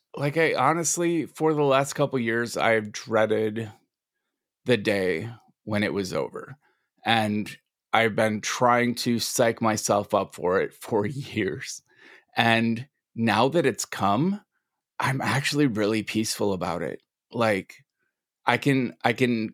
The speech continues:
kin-, the sadness is kind of bittersweet. Um, like, I can already, just a week later,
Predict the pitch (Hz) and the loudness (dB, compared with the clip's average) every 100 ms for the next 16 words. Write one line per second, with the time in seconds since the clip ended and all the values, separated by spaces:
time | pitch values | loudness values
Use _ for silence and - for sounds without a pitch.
0 | - 131 135 113 127 127 - 107 110 123 | -2 -2 -2 0 0 0 2 2 2 0
1 | 131 113 - 117 107 98 107 95 104 - | -2 -4 -4 -2 -2 -2 -2 -2 -2 -4
2 | 98 113 143 - - - 113 107 101 101 | -4 -4 -4 -10 -14 -8 -4 -2 -2 -4
3 | 90 101 _ - 104 104 107 - 101 95 | -8 -14 _ -6 -4 -2 -2 -2 -4 -6
4 | 76 _ 113 120 117 113 110 117 123 - | -10 _ 2 2 4 2 2 0 0 0
5 | 107 - 117 104 110 - 90 95 101 110 | 0 0 0 2 0 -2 -2 0 2 0
6 | 131 | -2